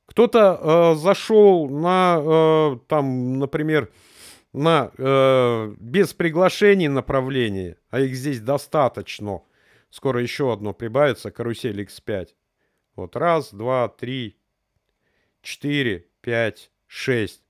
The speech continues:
Шесть направлений без приглашений. И я об этом рассказываю. И я об этом рассказываю в своих роликах. Вот в этих роликах я рассказываю, которые я здесь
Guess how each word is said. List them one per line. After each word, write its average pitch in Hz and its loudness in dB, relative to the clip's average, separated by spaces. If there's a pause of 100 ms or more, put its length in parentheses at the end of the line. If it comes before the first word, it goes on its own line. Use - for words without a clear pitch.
(180)
Шесть 180 2
направлений 147 0 (360)
без 165 4
приглашений. 117 -6 (720)
И 107 -10
я 117 0
об 147 0
этом 143 -2
рассказываю. 127 -6 (560)
И 127 -4
я 180 6
об 151 2
этом 147 2
рассказываю 143 0
в - -10
своих 135 -4
роликах. 131 -2 (600)
Вот 120 -4
в 143 -2
этих 170 0
роликах 139 0
я 113 -2
рассказываю, 104 -6
которые 139 -2
я 123 -2
здесь 110 -6